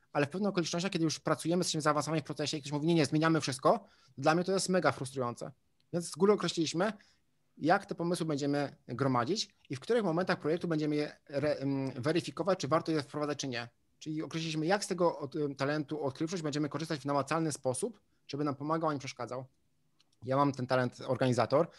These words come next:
mam tendencję do zmieniania sposobu działania, jak mi się, e, zobaczy, że coś bardziej, e, bardziej konkretnego, więc rozmawialiśmy z Anią. „Ania, kiedy ja będę mówił o jakichś zmianach, to zadaj mi takie, takie pytania, czy one służą temu, żeby było lepiej, czy dlatego, że mi się nudzi i chcę no-, nowego sposobu działania?”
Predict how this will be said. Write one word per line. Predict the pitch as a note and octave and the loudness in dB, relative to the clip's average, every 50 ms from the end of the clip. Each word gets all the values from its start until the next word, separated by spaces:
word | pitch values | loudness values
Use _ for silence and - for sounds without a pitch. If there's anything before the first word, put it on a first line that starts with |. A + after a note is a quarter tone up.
| - - - _ - | -20 -20 -14 _ -2
mam | C3+ C#3 | -2 0
tendencję | C3+ C3+ C3+ C#3+ C3+ C#3 | 0 0 0 -2 -2 -2
do | C3 C3+ | -4 -4
zmieniania | B2 C3+ C#3 C#3 C#3 C#3+ C#3 C3 | -2 0 0 0 2 4 2 2
sposobu | C3 - B2+ - C3+ C3 A#2 | 2 -2 -8 -4 -2 0 2
działania, | B2+ B2+ C3 C3 C3 | 2 4 4 4 4
jak | C3 B2 | 2 0
mi | B2 | -2
się, | - C3 | -2 -2
e, | B2+ B2+ B2+ B2 B2+ B2 B2+ B2+ C3 B2+ C3 | -2 -4 -4 -4 -4 -4 -4 -4 -4 -4 -4
zobaczy, | B2+ B2+ B2 C#3 C3+ C3 | -4 -2 2 2 2 2
że | B2 C3+ | 0 -4
coś | B2 C3 A#2 | -4 0 2
bardziej, | C3+ C3+ B2+ C3 C3+ C3 B2+ C3 | 2 2 2 2 -2 -4 -4 -4
e, | - B2 A#2+ A#2 | -6 -6 -4 -4
bardziej | A#2 A#2 C3 B2+ A#2+ - C3 B2+ C3 A#2 - - - - - | 0 0 0 0 0 0 -2 -2 -2 -2 -4 -10 -20 -20 -12
konkretnego, | - C#3 C3+ - C3+ C3 - A#2 G#2+ B2+ E3+ G#3 G3+ - - _ _ _ _ _ _ _ | -8 -6 -4 -4 -4 -4 -4 0 4 4 4 4 4 -2 -12 _ _ _ _ _ _ _
więc | - E3+ F#3+ G#3 G3 - | 0 0 2 2 0 -2
rozmawialiśmy | E3+ E3+ - F3 E3+ E3+ D#3 D#3+ | -4 -4 -2 -2 -2 0 -2 -2
z | D3+ | -2
Anią. | D#3+ D3 C#3 C#3 - _ _ _ _ _ _ - | -2 -2 -2 -4 -6 _ _ _ _ _ _ 2
„Ania, | D3+ D#3 D#3 E3 F#3 G#3 F#3+ F#3+ - - - - _ | 4 4 4 4 2 0 -2 -4 -8 -16 -16 -16 _
kiedy | - F3+ F#3 F3 F3+ | -4 -2 0 2 4
ja | E3+ F3 | 4 4
będę | E3 E3 D#3+ D#3+ D#3+ | 4 4 2 2 2
mówił | E3 E3 D#3+ D#3+ | 2 2 2 0
o | D3+ | 0
jakichś | C#3+ - D3 C3 | 0 -2 -4 -6
zmianach, | - D3 D3 D#3 F#3 G#3+ G#3+ - - _ _ _ | -4 -4 -2 0 0 0 0 -2 -8 _ _ _
to | - | -6
zadaj | D#3+ F3+ G3 F#3+ | -2 0 2 2
mi | F#3 F3 | 2 2
takie, | F3+ E3+ - - | 0 -2 -4 -4
takie | E3+ - E3 | -4 -6 -6
pytania, | D3+ D3+ - D3+ C#3+ D3+ F3 G#3 A3 G3+ G3+ _ _ | -6 -6 -4 -4 -2 0 0 0 -2 -2 -6 _ _
czy | - E3+ | -4 0
one | F3 E3+ | 0 0
służą | - F3 E3+ F3+ E3 | 0 0 0 0 0
temu, | - E3 D#3+ E3 D#3+ | 0 0 0 0 0
żeby | D3 D#3+ D3+ | -2 -2 -4
było | D3 C3+ C#3+ C3+ C3 | -4 0 2 4 4
lepiej, | C#3+ C3 - B3+ B3 | 4 4 2 0 -4
czy | - F#3+ | -4 -6
dlatego, | - - E3+ D#3 - E3+ D#3+ F#3 E3+ | -4 0 0 0 0 0 0 0 0
że | E3 D#3+ D3+ | 2 2 2
mi | E3 D3+ | 2 2
się | - D3+ | 2 2
nudzi | D#3 E3 E3+ D#3+ F#3+ F3 | 2 2 2 0 0 -2
i | D3+ | -2
chcę | C3 - - D#3 D3+ | -2 0 2 2 4
no-, | D3+ D3+ - | 4 2 2
nowego | D3+ D3 C3+ C#3 C#3+ | 0 0 0 2 0
sposobu | C#3 - C3 - C3+ C3 | 0 -2 -4 -8 -6 -4
działania?” | B2 B2+ A#2+ A#2 A2+ A#2+ B2+ | 0 0 0 0 0 -2 -6